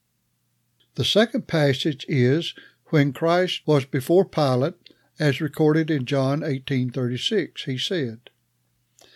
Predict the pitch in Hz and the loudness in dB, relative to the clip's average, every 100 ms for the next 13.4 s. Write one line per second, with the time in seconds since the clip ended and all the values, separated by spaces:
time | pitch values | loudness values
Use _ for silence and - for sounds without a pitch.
0 | - _ - 190 - 226 220 170 143 156 | -20 _ -2 -2 0 2 2 2 -2 -2
1 | 165 131 156 156 127 143 127 143 135 127 | -4 -4 -2 -2 -2 -4 -6 -4 -6 -6
2 | 123 - - _ _ _ _ _ _ _ | -8 -16 -20 _ _ _ _ _ _ _
3 | _ - _ 156 131 - 147 135 - 190 | _ -20 _ -2 0 0 0 0 -2 -2
4 | 196 190 190 165 170 180 160 151 165 151 | 0 -2 -4 0 2 2 -2 -2 -4 -4
5 | - 147 147 156 165 170 - - - _ | -6 -2 0 0 -2 -6 -14 -20 -20 _
6 | 151 165 180 175 165 151 156 139 - 156 | 2 2 2 0 0 0 -2 -2 -2 -2
7 | 156 170 - - 151 131 - 147 135 139 | -4 -10 -8 -2 0 -2 -6 -4 0 0
8 | 135 156 151 165 - 160 151 151 160 143 | -2 -6 -4 -6 -4 -4 -4 -4 -2 -2
9 | 135 131 135 135 123 160 131 107 104 - | -4 -4 -6 -6 -4 -2 -2 -6 -14 -20
10 | _ _ _ _ _ _ _ - 127 139 | _ _ _ _ _ _ _ -4 -2 0
11 | 143 160 190 208 156 131 165 170 - 190 | 0 0 0 -2 -6 -4 -4 -4 -4 -4
12 | 165 127 127 131 139 147 - 139 123 156 | -4 -2 -4 -2 -2 -4 -6 -8 -6 -6
13 | 127 - - - | -8 -10 -18 -18